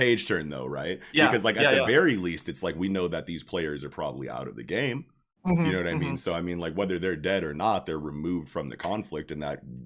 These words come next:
Speaker 1: raises the
Speaker 2: Yes.
Speaker 1: stakes back up because you don't have that, that arm of power inside of your military anymore. So at the, at the end of the day, it's still good and it still works for the, the, the tension and for the
Speaker 2: Mm-hmm.
Speaker 1: uncertainty. But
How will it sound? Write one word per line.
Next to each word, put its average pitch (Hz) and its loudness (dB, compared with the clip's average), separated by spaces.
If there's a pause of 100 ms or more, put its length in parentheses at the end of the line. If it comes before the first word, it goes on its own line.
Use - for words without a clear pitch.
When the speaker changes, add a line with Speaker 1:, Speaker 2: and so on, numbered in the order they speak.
(100)
Speaker 1:
raises 78 -4
the - 0
Speaker 2:
Yes. 117 0
Speaker 1:
stakes 98 -2
back 73 -4
up 76 -6
because 69 -8
you 76 -4
don't 73 -6
have 69 -6
that, 69 -6 (320)
that 82 0
arm 80 -4
of 73 -12
power 85 -2
inside 73 -6
of 67 -10
your 65 -8
military 76 -4
anymore. 69 -6
So 78 -8
at 71 -8
the, 71 -8
at - -8
the 78 -4
end 104 0
of 78 -4
the 69 -8
day, 87 0 (280)
it's 90 -4
still 78 -2
good 76 -4
and 73 -8
it 69 -10
still 67 -4
works 73 -6
for 76 -6
the, 53 -12
the, 69 -10 (120)
the 69 -10
tension 67 -8
and 69 -8
for 73 -6
the 69 -6
Speaker 2:
Mm-hmm. - -6
Speaker 1:
uncertainty. 73 -4 (600)
But 71 -2